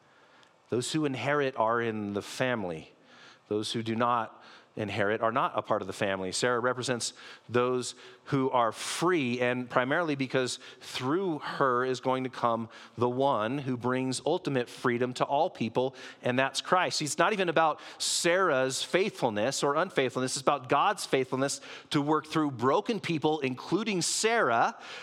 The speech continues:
to bring freedom even to those who make a mess of things. Because Isaac is through the promise of God.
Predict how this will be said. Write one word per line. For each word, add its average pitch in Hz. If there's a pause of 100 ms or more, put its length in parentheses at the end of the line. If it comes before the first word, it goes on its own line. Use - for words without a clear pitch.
(140)
to 139
bring 135
freedom 170 (1300)
even 165
to 143
those 127 (420)
who 110
make 113
a 110
mess 107
of 107
things. 82 (800)
Because 180 (2000)
Isaac 107 (420)
is 101
through 92
the 90
promise -
of 95
God. 76